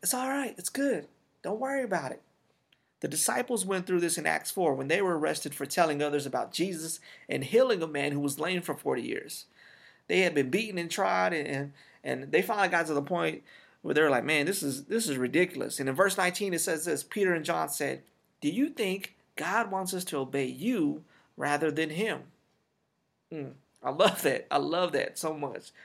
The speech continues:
'Cause when we're being questioned, we're under ridicule, we have to remind ourselves, if God told me to do it,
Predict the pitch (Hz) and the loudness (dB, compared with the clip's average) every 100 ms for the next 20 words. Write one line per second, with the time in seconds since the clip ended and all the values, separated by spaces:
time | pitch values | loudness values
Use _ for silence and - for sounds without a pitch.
0 | - - - 147 139 139 170 240 226 202 | -20 -8 -2 2 2 4 4 4 2 0
1 | 185 175 156 - 143 139 165 185 175 156 | 0 -2 -2 -2 -6 0 0 0 0 0
2 | 143 147 139 143 139 143 190 190 185 180 | 0 -2 -4 -2 -2 -2 -4 -2 -4 -4
3 | 160 143 143 170 160 143 - 139 - - | -2 -2 0 0 0 -4 -4 -6 -6 -12
4 | - - - - 135 135 151 180 180 185 | -14 -20 -16 -4 -4 -2 -4 -2 -2 -4
5 | 160 143 135 131 143 170 196 202 | -6 -6 -6 -6 0 2 2 0